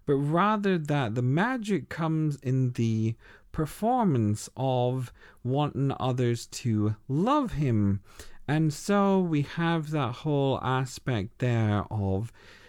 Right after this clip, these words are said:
whatever the sorcerer would say would be complete hot air. That is to say, there would be no genuine belief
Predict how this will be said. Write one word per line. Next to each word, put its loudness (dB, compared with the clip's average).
whatever 2
the -2
sorcerer 0
would 0
say 0
would 0
be 2
complete -2
hot -4
air. 0
That 0
is -4
to -8
say, -2
there 0
would 0
be 2
no 4
genuine 2
belief -2